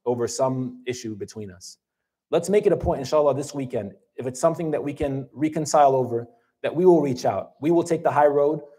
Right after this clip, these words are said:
and inshallah, we'll get lots of ajr for that, that we're going to make amends with that person. And finally, we talked about excellent treatment of parents. Let's make it a point, inshallah, if our parents are around, to do something very nice for them this weekend, inshallah.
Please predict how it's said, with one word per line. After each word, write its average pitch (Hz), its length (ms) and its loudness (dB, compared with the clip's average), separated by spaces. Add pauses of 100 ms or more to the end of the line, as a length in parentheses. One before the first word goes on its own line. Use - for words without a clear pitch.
(180)
and 135 220 -6
inshallah, 160 360 2
we'll 147 120 2
get 131 240 -2
lots 143 220 0
of 131 100 -6
ajr 127 260 -4
for 104 200 -6
that, 90 240 -10
that 107 80 -12
we're 135 100 -6
going 135 220 -8
to - 80 -10
make 131 220 -6
amends 110 480 -10 (100)
with 110 160 -8
that 110 160 -4
person. 92 320 -16 (1300)
And 139 140 -6
finally, 170 280 4
we 151 100 0
talked 160 240 4
about 139 320 6 (640)
excellent 156 440 -2
treatment 143 380 -6
of 117 160 -6
parents. 95 520 -10 (320)
Let's 165 220 -2
make 180 160 -2
it 180 80 0
a 156 40 2
point, 156 220 -4
inshallah, 139 460 2
if 123 120 -4
our 135 100 6
parents 147 320 0
are 135 140 2
around, 123 420 -4
to 127 80 -8
do 143 80 -2
something 143 500 -6 (200)
very 131 240 0
nice 123 200 0
for - 140 -8
them 110 120 -6
this 101 140 -12
weekend, 104 280 -12
inshallah. 92 420 -8